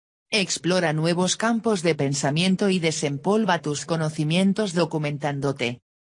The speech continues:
Si puedes, suscríbete a una revista o piérdete un rato en una librería o en internet. Ten los ojos y las orejas abiertos por si aparecen cosas que te ayuden a expandir tu mente.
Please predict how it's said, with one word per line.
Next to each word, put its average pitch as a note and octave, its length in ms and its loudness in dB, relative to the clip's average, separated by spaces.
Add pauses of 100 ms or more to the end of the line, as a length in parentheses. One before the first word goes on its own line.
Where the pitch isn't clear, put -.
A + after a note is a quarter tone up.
(120)
Si G#3+ 260 0
puedes, C3+ 560 -2 (160)
suscríbete F3 800 0
a D#3+ 80 4
una G3 260 4
revista F3 540 0
o D3 140 2
piérdete F#3+ 540 2
un F3+ 140 2
rato A3 360 0
en F3+ 160 2
una E3+ 240 2
librería D#3 560 2
o D3+ 100 2
en D3 160 -2
internet. C#3 600 -4 (420)
Ten G3+ 200 2
los E3 220 0
ojos G#3 380 -2
y F3 60 2
las D3 200 0
orejas F#3 540 -2
abiertos E3 560 0
por F3+ 180 0
si F3 200 0
aparecen D3+ 680 -2
cosas G3 460 -2
que D#3+ 180 0
te D3 160 2
ayuden F#3 420 0
a D#3+ 120 2
expandir D#3+ 680 -2
tu D3+ 100 -2
mente. C3+ 460 -6